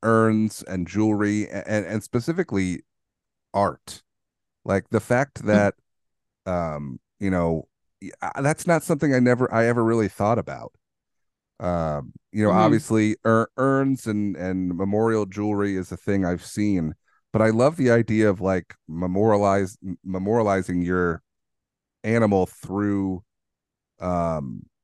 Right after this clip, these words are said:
Speaker 1: through art. Uh, could you tell me a l-, a
Speaker 2: Mm-hmm.
Speaker 1: little bit more about, w-, w-, you know, what you guys are doing there and, and how that sort of works?
Speaker 2: Yeah, I, I think y-,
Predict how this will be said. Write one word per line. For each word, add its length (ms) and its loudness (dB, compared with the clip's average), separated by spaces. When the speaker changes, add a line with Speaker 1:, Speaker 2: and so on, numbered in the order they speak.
Speaker 1:
through 180 -4
art. 420 0
Uh, 140 2
could 220 -4
you 80 -2
tell 240 2
me 160 0
a 80 4
l-, 80 0
a 40 -2
Speaker 2:
Mm-hmm. 200 2
Speaker 1:
little 140 2
bit 120 2
more 220 2
about, 260 2
w-, 220 -10
w-, 200 -12
you 60 -4
know, 100 2
what 220 2
you 80 -6
guys 180 0
are 60 -8
doing 300 2
there 260 0
and, 180 -4
and 160 -10
how 180 -4
that 180 -4
sort 180 -6
of 60 -6
works? 480 -10
Speaker 2:
Yeah, 520 6
I, 80 2
I 40 2
think 340 0
y-, 200 -8